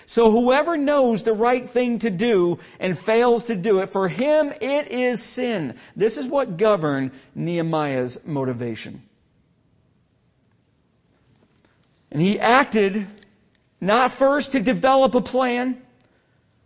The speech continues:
He went to his knees, because rarely, rarely will God make it immediately clear to his servants exactly what he wants them to do.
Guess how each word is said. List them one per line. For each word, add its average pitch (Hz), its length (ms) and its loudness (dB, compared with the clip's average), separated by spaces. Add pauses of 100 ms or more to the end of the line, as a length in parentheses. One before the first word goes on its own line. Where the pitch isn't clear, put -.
(220)
He 170 120 -10
went 190 200 -6
to 196 100 -2
his 143 160 -4
knees, 151 500 -6
because 135 380 -6
rarely, 151 800 -4
rarely 160 680 -2 (320)
will 156 180 2
God 180 400 2
make 160 320 -2
it 143 160 0
immediately 160 680 -4
clear 147 380 -2
to 135 100 0
his 135 160 -4
servants 123 540 -6
exactly 131 520 -6
what 135 140 -4
he 131 80 -2
wants 117 320 -8
them 117 120 -10
to 127 120 -12
do. 117 380 -10